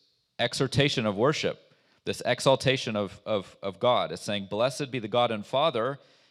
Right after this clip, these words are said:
In other words, we worship you, God the Father, and not, not just this abstract God the Father, but you are God the Father of our Lord Jesus Christ. So there's this revelation of the Father and the Son.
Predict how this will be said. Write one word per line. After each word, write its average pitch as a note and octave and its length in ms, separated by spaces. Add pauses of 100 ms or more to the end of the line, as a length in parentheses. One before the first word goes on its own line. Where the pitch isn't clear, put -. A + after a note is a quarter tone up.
In A2+ 100
other C3+ 160
words, C3 180
we C3 100
worship D3+ 480
you, D3 120
God C3 300
the B2+ 60
Father, A#2+ 580 (1300)
and A2+ 160
not, C3 220
not C3 200
just D3 200
this B2+ 240
abstract A#2+ 580
God B2 220
the G#2 80
Father, B2+ 340
but G2+ 180
you A#2+ 180
are A2 180 (580)
God C3 400
the C3+ 80
Father A2 600 (140)
of D#3+ 480
our C#3 160
Lord C3+ 260
Jesus B2 420
Christ. - 580 (1400)
So - 160
there's G#2+ 200
this G#2+ 180
revelation A#2+ 600
of G2+ 80
the G2 80
Father A#2 420
and G#2+ 200
the G#2 60
Son. E2 440